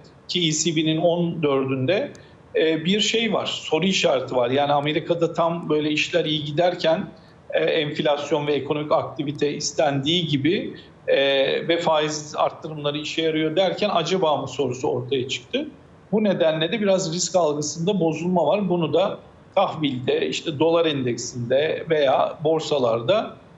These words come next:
e, net bir şekilde görebiliyoruz son dönem. Gelecek veriler o açıdan yirmi birine kadar önemli olmaya devam edecek. E, her iki kanatta da yani büyüme, istihdam ve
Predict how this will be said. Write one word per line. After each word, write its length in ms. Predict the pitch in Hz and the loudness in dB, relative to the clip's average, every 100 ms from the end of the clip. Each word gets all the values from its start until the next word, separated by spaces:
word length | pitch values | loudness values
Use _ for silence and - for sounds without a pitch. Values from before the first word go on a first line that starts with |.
| - | -8
e, 140 | 165 160 | -4 0
net 200 | 190 190 | -2 -2
bir 60 | |
şekilde 340 | - 269 - 269 | -4 -4 -2 0
görebiliyoruz 560 | 233 202 185 185 165 | 2 2 2 2 0
son 300 | - 143 135 | 0 -2 2
dönem. 300 | 131 214 262 | 4 4 2
Gelecek 460 | 185 180 180 233 - | 0 0 0 -2 0
veriler 260 | 190 185 208 | 0 2 2
o 160 | 196 | 4
açıdan 360 | 208 - 156 151 | 2 0 0 0
yirmi 280 | 147 156 160 | 0 0 0
birine 280 | 165 185 | 0 0
kadar 460 | - 156 151 190 - - - - - | 0 0 2 0 -6 -18 -20 -8 -2
önemli 340 | 151 165 170 | 0 0 0
olmaya 440 | 165 151 156 175 | 0 0 0 0
devam 360 | 139 135 175 175 | 0 2 2 2
edecek. 600 | 139 123 123 202 202 - - - - - | -2 -2 -2 -2 -4 -12 -20 -20 -14 0
E, 80 | 156 143 135 135 - | 2 4 4 4 2
her 160 | - 190 | 0 0
iki 220 | 190 180 | -2 -2
kanatta 500 | - 147 131 - 131 | 0 0 0 -2 -2
da 60 | 117 | 0
yani 280 | 117 120 120 | -2 -4 -2
büyüme, 340 | 147 147 139 | 0 0 0
istihdam 640 | 135 - 151 - 185 196 160 | 0 -4 -6 -2 2 2 2
ve 300 | 160 190 | 2 0